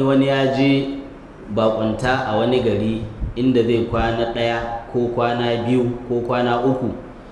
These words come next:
ya je ya fara cinikin, ah,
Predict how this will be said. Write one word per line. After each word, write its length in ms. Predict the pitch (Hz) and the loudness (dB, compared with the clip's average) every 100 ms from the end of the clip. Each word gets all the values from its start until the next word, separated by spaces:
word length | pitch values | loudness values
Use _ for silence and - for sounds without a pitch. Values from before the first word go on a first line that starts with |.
| - - | -20 -8
ya 160 | 104 120 | 0 0
je 140 | 127 127 | 4 4
ya 80 | 131 131 | 4 2
fara 240 | 135 131 | 0 0
cinikin, 720 | 117 110 110 113 120 123 123 135 - - - - - | 0 0 -2 -2 -2 -2 -2 -4 -12 -16 -18 -20 -8
ah, 400 | 107 104 92 85 | -4 -2 -2 -4